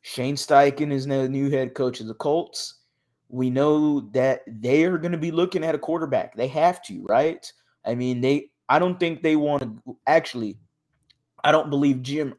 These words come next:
Irsay wants to go the same route they've been going the last few years in getting these veteran quarterbacks, whether it be a la Phillip Rivers, Matt Ryan. Carson Wentz didn't work out for them. That was a big swing and miss. So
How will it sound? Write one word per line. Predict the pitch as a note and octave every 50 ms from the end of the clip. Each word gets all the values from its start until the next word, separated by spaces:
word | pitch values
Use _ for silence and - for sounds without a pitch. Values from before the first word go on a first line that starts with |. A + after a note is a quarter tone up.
| _ _ -
Irsay | A#2+ C3 C#3+ D3 C#3 - - A#2 G2+ D2+ D2 C#2+ - _ _ _ _ _ _ _ _ _
wants | G#2+ A#2 A#2+ B2 A#2+ - -
to | C3
go | A2 B2+ B2+ A#2
the | G#2 G2+
same | - - - B2 A#2+ C3 C3+ C#3
route | C#3+ C#3+ C#3 -
they've | D3+ D3 C#3+ C#3
been | D#3 D3+ D3+ D3+
going | C#3+ D#3 D3+ D3+ C#3+ B2+ A2+ G#2+ G#2+ G#2+ - _ _ _ _ _ -
the | G#2
last | A2+ A#2 A#2+ B2+ B2+ - -
few | - C3+ B2+
years | A#2+ B2 B2+ B2+ C3 C3 A#2+ A2+
in | A2 G#2+
getting | G#2 B2 B2 B2 A#2+ A#2
these | A#2+ A#2 G2+ A2+
veteran | - B2 B2+ C#3 - - - A#2 A2+ G#2
quarterbacks, | - C#3 C#3 C3 B2+ B2 A#2+ G#2+ G2 F2 - - - - - - _ _ _
whether | - A#2+ B2 A#2+ A#2+
it | A#2+ A#2 A2 A2 G#2+
be | A#2+ A#2+ A#2 A2+ -
a | A2+ A2+ A2+
la | A2+ A2+ A2 A2
Phillip | - - B2+ A#2+ A#2+ A#2 A2 F#2+ B2
Rivers, | B2+ C3+ C3 B2 C3+ C3+ C3 C3 C3 B2+ B2+ - - - - _ _ _
Matt | - G#2+ G#2+ G#2+ G#2+ - -
Ryan. | A2 A2+ B2+ C3 C3+ C3 C3 B2+ B2+ B2+ B2+ B2+ B2 B2 B2+ - _ _ _ _ _
Carson | - - D3+ D#3 C#3+ - D#3 D3 C#3+ C#3
Wentz | C#3+ D3+ C#3+ -
didn't | - D#3 D3 D3 C#3+ C#3
work | C#3+ C#3 C#3 C#3+
out | B2 A2+ G#2+ -
for | - C3 B2+ A#2+
them. | A2 G#2
That | A2 A2+
was | A2+ B2
a | A#2
big | A2 B2+ B2 B2+
swing | - - A#2+ B2+ B2 A#2+ A#2
and | A2+ A#2
miss. | B2 C3 C3 C3 B2+ B2+ B2+ - - - - - _ _ _ _ _ _ _ _ _ _ -
So | - - - C3 A#2+ A2+ A2+ A2+ A2 -